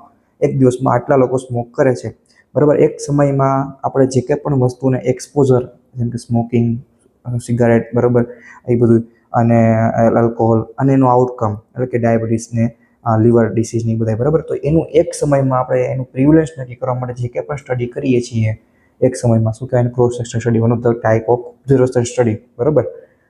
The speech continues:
ઓબ્ઝર્વેશન સ્ટડી આપણે આગળ જોશી. પછી તો કે હવે આપણે આગળ જોઈએ આર સી ટીઝ.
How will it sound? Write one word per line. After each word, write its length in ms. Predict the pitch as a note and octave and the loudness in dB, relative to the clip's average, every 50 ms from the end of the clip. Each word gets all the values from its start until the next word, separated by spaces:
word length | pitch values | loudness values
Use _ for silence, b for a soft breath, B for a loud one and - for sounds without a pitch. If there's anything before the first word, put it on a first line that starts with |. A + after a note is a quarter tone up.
| B B | B B
ઓબ્ઝર્વેશન 300 | B2+ A#2 B2+ C#3 C#3 C3 | -4 0 2 2 2 4
સ્ટડી 140 | B2+ B2+ B2 | 4 4 4
આપણે 140 | A#2+ A#2 A#2+ | 4 4 4
આગળ 240 | A2+ A2+ A2 A#2+ A#2+ | 2 2 0 0 2
જોશી. 440 | A#2 C3 B2+ A#2+ - G#2+ - _ _ _ _ - | 2 2 2 0 -2 -10 -10 _ _ _ _ -4
પછી 440 | C#3+ C#3+ - - D#3+ E3 E3 - - _ _ _ _ - | -4 -2 2 2 2 2 0 -4 -20 _ _ _ _ -4
તો 80 | B2+ | -4
કે 120 | B2 - B2+ | 0 2 2
હવે 100 | B2 C3+ | 2 2
આપણે 160 | C3 C3 C3+ | 2 2 2
આગળ 180 | B2+ B2 C3 B2 | 2 2 4 4
જોઈએ 420 | B2 A#2+ B2 C3+ - - - - _ _ _ _ _ _ _ b b b b b _ - | 4 4 4 2 0 -2 -12 -20 _ _ _ _ _ _ _ b b b b b _ -2
આર 120 | B2+ C3+ | 0 0
સી 180 | C3+ - - C3 | 0 0 -2 -2
ટીઝ. 220 | A#2+ - A2+ G#2+ | 0 0 -2 -2